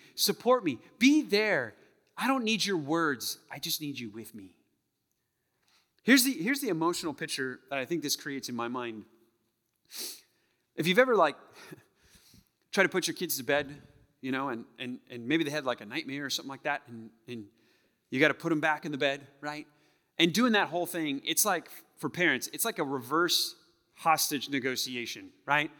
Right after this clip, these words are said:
"I will give you whatever you want to stay in the room," right? "Then get out of the room. <laughs> Just stay in there, please." Right? And so when, when your child has a nightmare, you give 'em all the words, you comfort 'em, you, you get 'em back there, you kiss, kiss 'em on the head, you pray with them, all that stuff.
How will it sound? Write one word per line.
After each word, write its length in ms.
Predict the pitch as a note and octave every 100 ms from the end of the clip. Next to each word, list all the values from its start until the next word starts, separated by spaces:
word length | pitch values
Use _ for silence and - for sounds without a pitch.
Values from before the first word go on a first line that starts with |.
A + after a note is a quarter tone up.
| - -
"I 140 | - G3
will 160 | A3+
give 260 | E3 A3 G#3
you 120 | A3
whatever 300 | G#3+ G#3 G#3
you 120 | G3+
want 480 | G3 G#3 D3 - - _
to 100 | -
stay 260 | D#3 - A3
in 320 | G#3+ G#3 A#3
the 80 | G#3
room," 280 | E3 A2+ F2+ - _ _ _ -
right? 220 | D3+ F3 - - _
"Then 120 | D#3+
get 140 | E3+ F3
out 160 | D#3+
of 60 | D#3+
the 80 | C#3
room. 180 | C3 F#2 - -
<laughs> 280 | _ - _
Just 180 | F3+ E3
stay 180 | F#3 E3+
in 100 | E3
there, 140 | D#3+
please." 600 | E3 D3 D3+ C#3+ - - - _ _ _ _ _
Right? 140 | D3+ G#3+
And 100 | F#3+
so 280 | G3+ F#3+ - -
when, 360 | - G#3+ G#3+ -
when 120 | G#3
your 80 | G#3
child 240 | - B3
has 100 | A#3
a 60 | F3+
nightmare, 360 | F#3+ G#3 G3+ E3
you 200 | D#3 B2+
give 140 | E3
'em 80 | G3+
all 120 | G3+
the 80 | G3+
words, 320 | F3+ F#3 D#3+
you 60 | C#3
comfort 320 | F#3+ F#3 G3+
'em, 140 | F#3+
you, 80 | F#3+
you 280 | E3+ E3 C#3
get 220 | - E3
'em 100 | G3+
back 180 | F#3 F3+
there, 120 | F#3
you 120 | E3+
kiss, 380 | - G3 - -
kiss 180 | - F#3+
'em 80 | G3+
on 140 | G3
the 100 | G3
head, 300 | D#3+ D3+ D#3+
you 100 | C#3+
pray 260 | C3 F3+ F#3+
with 120 | F#3
them, 120 | F3+
all 160 | E3 E3+
that 160 | F#3+ F3+
stuff. 320 | - A#2+